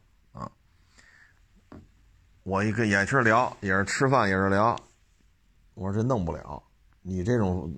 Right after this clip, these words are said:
说，说七天就上岗，来一个人培训七天上岗，来一个人七天、十五天，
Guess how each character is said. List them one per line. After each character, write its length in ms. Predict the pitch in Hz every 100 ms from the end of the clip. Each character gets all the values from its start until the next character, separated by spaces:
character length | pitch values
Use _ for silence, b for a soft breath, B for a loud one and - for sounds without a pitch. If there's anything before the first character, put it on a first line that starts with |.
| 85
说， 260 | 95 104 101
说 180 | 107 101
七 280 | - -
天 180 | 107 110
就 100 | 107
上 200 | 101 90
岗， 320 | 73 65 53 - -
来 340 | 85 92 101
一 20 |
个 80 | 107
人 220 | 92 101
培 160 | - 98
训 160 | 104
七 140 | 90 95
天 140 | 101
上 200 | 98 85
岗， 260 | 65 65 71
来 180 | 87 104
一 40 |
个 80 | 101
人 260 | 95 101 b b b b b b
七 380 | - - 165 143
天、 240 | 120 120
十 220 | 110 - 123
五 200 | 117 85
天， 200 | 104